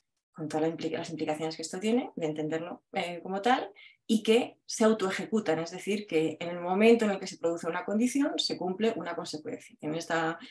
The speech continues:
desde esta idea de sí, entonces tal, ¿no? Bueno, pues teniendo en cuenta esta exposición súper rápida que os he hecho, para un poco contextualizarlo y, eh, para luego centrarlo también en la parte jurídica, cuando estamos hablando del metaverso y los derechos de autor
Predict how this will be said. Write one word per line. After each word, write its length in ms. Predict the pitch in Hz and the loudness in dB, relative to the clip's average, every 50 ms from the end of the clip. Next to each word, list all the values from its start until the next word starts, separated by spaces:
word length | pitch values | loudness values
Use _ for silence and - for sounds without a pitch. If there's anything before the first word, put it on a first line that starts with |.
| - - _ | -20 -12 _
desde 300 | - 170 165 - 156 160 | -6 -6 -4 -4 -6 -6
esta 300 | 170 - - 175 165 165 | -6 -4 -2 0 0 2
idea 380 | 165 170 180 180 190 196 196 196 | 0 0 0 0 2 2 2 2
de 240 | 185 196 220 220 - | 0 0 -2 -2 -2
sí, 360 | - - - 214 214 254 - - | -4 -2 0 0 0 0 -2 -4
entonces 640 | 180 156 151 160 175 175 - - 214 202 - - - _ | -4 -4 -4 -4 -4 -4 -4 -4 -6 -6 -8 -12 -14 _
tal, 140 | - - - - _ | -16 -16 -16 -14 _
¿no? 220 | 185 233 - - _ - - - - - - - - - - - _ _ _ | -8 -8 -8 -8 _ -16 -16 -14 -16 -16 -18 -18 -20 -20 -20 -20 _ _ _
Bueno, 220 | - 226 220 202 | 6 8 8 8
pues 160 | 196 202 202 | 6 4 4
teniendo 300 | - 226 220 233 240 262 | 6 8 10 12 12 12
en 80 | 277 262 | 12 10
cuenta 600 | 277 262 269 254 262 247 240 240 226 220 220 208 | 10 8 8 10 10 10 10 10 10 8 8 6
esta 220 | 214 220 - 226 220 | 4 2 2 2 2
exposición 560 | 220 220 - 214 208 214 214 - 233 220 214 | 2 2 0 -2 -2 0 4 6 6 6 6
súper 360 | 214 - 226 - 208 208 202 | 4 2 0 4 4 4 6
rápida 400 | 202 202 220 208 202 214 202 202 | 6 2 2 2 4 6 6 6
que 60 | 196 202 | 6 4
os 140 | 202 - | 0 0
he 80 | 220 202 | 0 -2
hecho, 340 | 202 202 - 220 226 233 226 | -2 -2 -2 0 0 2 2
para 160 | 196 185 185 | 2 2 2
un 80 | 185 185 | 0 0
poco 220 | 190 208 202 202 | 0 2 2 2
contextualizarlo 840 | 196 202 196 196 - - 196 196 196 196 208 202 202 190 180 165 - | 2 0 -2 -2 0 2 2 2 2 2 2 2 2 2 2 0 0
y, 440 | - 190 180 175 170 165 156 151 156 160 - _ _ _ - | -2 -4 -2 0 2 2 2 2 0 -4 -8 _ _ _ -8
eh, 260 | 170 165 160 156 156 | -6 -4 -4 -4 -2
para 220 | - 175 165 170 170 | 0 2 2 4 4
luego 200 | 190 190 196 196 | 2 2 0 0
centrarlo 480 | - - 190 185 - 190 185 185 180 | 0 -2 -2 -2 -2 -2 -2 -2 -2
también 300 | - 185 185 185 190 185 | -2 -2 -2 -2 -2 -2
en 100 | 175 170 | 0 2
la 140 | 160 156 151 | 2 2 2
parte 460 | 165 165 160 - 165 160 160 160 160 - | 0 -4 -4 -2 -2 -2 -2 -2 -4 -6
jurídica, 580 | - 185 196 202 190 - - - 180 240 - _ _ - - - - - - - - _ _ | -4 -2 -2 0 -2 -2 -2 -2 -4 -4 -8 _ _ -20 -18 -18 -18 -20 -20 -20 -20 _ _
cuando 260 | - 190 185 196 196 | 4 6 6 6 6
estamos 300 | 190 190 - 202 214 220 | 2 2 4 4 6 8
hablando 280 | 247 247 240 240 240 233 | 10 10 12 12 12 10
del 140 | 220 214 196 | 8 6 4
metaverso 420 | 185 - - 165 190 208 214 220 | 2 2 2 2 4 2 2 2
y 40 | 226 | 0
los 120 | 208 202 | -2 -2
derechos 300 | 196 185 185 185 - 185 | -4 -6 -6 -6 -6 -4
de 60 | 175 170 | -4 -4
autor 440 | 165 160 - 214 208 202 170 - | -4 0 0 2 2 2 0 -4